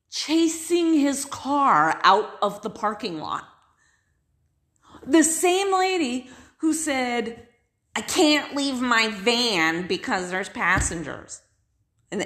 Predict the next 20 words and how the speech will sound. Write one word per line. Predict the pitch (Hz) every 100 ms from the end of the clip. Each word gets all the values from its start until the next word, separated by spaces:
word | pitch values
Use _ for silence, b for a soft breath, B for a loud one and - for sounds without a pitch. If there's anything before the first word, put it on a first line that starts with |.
| -
and, | 220 220
and | 233 202
she's | - 226 -
chasing | - - 320 302 320 269 240
this | 202 -
car | 233 202
out | 131 160
of | 190
the |
parking | 185 180 175 151
lot. | 143 - - _
I, | 165 165 -
I | 185
just, | 185 180 - -
it | 190
was | 180 - - 175
unreal. | 165 160 143 127 - b b b
It | 330
was | 539
unreal. | 640 554 571 571 349 -